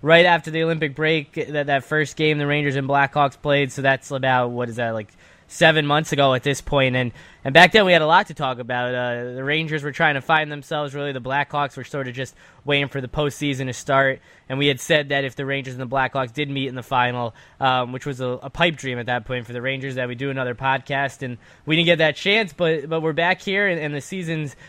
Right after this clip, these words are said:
about to begin, and, and I guess starting with going back to last season, you know,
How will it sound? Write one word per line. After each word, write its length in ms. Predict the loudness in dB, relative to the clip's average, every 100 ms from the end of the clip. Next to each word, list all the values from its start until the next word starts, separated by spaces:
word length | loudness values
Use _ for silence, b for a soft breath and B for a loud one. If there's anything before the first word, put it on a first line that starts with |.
| b -8
about 280 | 4 4 4
to 60 |
begin, 400 | -2 -2 0 0
and, 180 | -4 -6
and 200 | -8 -4
I 60 | -2
guess 200 | 0 -2
starting 360 | 0 0 0 -2
with 160 | -2
going 240 | -2 0 2
back 240 | 0 0
to 80 | -2
last 260 | -2 -2
season, 260 | -4 -8 -4
you 60 | 0
know, 240 | 2 0